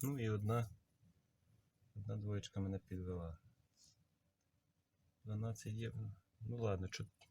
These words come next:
чотирнадцять євро. Нехай буде, побачимо. Може, який автомат її ликне. Стільки попалося в мене свинцю. Попалася одна куля ось така цікава. Ну, це вже щось сучасне.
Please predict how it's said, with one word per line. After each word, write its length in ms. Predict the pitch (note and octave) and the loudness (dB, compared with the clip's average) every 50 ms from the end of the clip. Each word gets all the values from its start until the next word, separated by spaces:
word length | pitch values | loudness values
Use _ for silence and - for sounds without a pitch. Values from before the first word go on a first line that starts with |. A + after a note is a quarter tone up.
| - - - _ _ _ _ _ _ _ _ _ _ | -20 -20 -20 _ _ _ _ _ _ _ _ _ _
чотирнадцять 800 | - - A2 - - A#2 G#2+ F#2+ F#2+ F2+ - - F#2 - - | 0 2 4 6 8 8 8 6 2 0 -2 -4 -6 -4 -2
євро. 240 | G2 F#2+ F#2 F2 F2+ F#2 | -2 0 0 0 -2 -2
Нехай 260 | G2 F#2+ - A2 A2 | -2 0 2 4 4
буде, 320 | G#2+ G#2+ G#2 G2+ G2 F2+ - - - - - | 4 4 4 4 4 2 0 -6 -14 -8 -4
побачимо. 500 | G2 G2 G2 G#2 G2+ F#2+ - - F#2+ F2+ - - _ _ _ _ _ _ _ _ - - - - - - - - - - _ _ _ _ _ - | -2 0 2 2 2 2 2 0 -2 -4 -4 -8 _ _ _ _ _ _ _ _ -20 -20 -20 -20 -20 -20 -20 -20 -20 -20 _ _ _ _ _ -4
Може, 240 | A2+ G#2+ G2+ G#2 G#2+ | -2 0 2 2 2
який 180 | G2+ - A2 | 4 6 6
автомат 540 | A2 G#2 F#2+ - G#2+ A2+ A2+ A2 G#2+ - - | 6 8 6 6 6 8 8 6 6 4 2
її 240 | G#2+ G2+ G2+ G2+ E2+ - - - - - - - - - - | 2 2 2 2 0 -4 -10 -20 -20 -20 -20 -20 -10 -2 2
ликне. 500 | A2 G#2+ G#2+ G#2 F#2+ - G#2+ G#2 G2 - - - - _ _ _ _ - - _ _ _ - | 4 6 6 6 4 4 2 2 2 0 -4 -10 -20 _ _ _ _ -20 -20 _ _ _ -16
Стільки 340 | - - B2+ A#2+ A2 - G#2 | 2 4 6 6 6 4 2
попалося 520 | G#2+ G2 - A2+ G#2+ G#2+ G2+ - - G2+ | 2 4 4 6 6 6 4 2 2 2
в 20 | |
мене 160 | G2+ G2 G2 F2+ | 4 4 2 0
свинцю. 540 | - - G2+ G2 F#2+ - - B2 C3+ C3+ - - - - - - - - - _ - - - - - | 0 0 0 0 2 4 4 6 6 4 2 -4 -16 -20 -18 -18 -20 -20 -20 _ -18 -18 -18 -6 -4
Попалася 500 | G#2+ - - A#2+ A#2 A2+ G#2 - - G#2 | 2 10 12 12 12 12 12 10 6 4
одна 200 | G2+ G#2 G2+ G2 | 6 6 4 4
куля 260 | - - C3 C3 C3 | 6 6 6 8 8
ось 180 | B2+ A#2+ G#2+ - | 6 4 4 4
така 340 | B2+ A2 - B2 B2 A#2+ - - - | 4 6 8 8 8 8 4 -4 -8
цікава. 540 | - - A2 - - A#2+ A#2 A2+ A2+ A2 - - - _ - _ _ _ - - _ _ _ _ _ _ _ _ _ _ _ - - _ F3 | -6 -6 0 4 6 6 8 6 6 2 0 -4 -14 _ -20 _ _ _ -20 -20 _ _ _ _ _ _ _ _ _ _ _ -20 -6 _ -4
Ну, 40 | - | 0
це 140 | - B2+ A2+ | 4 6 6
вже 140 | G#2+ A2 | 6 6
щось 360 | G2+ - A2+ G2+ - - - - - | 6 6 4 2 2 -2 -10 -14 -14
сучасне. 720 | - - - - - - A#2+ B2 B2 - - - E2 - | -14 -6 -4 -2 6 10 10 10 10 8 6 2 0 0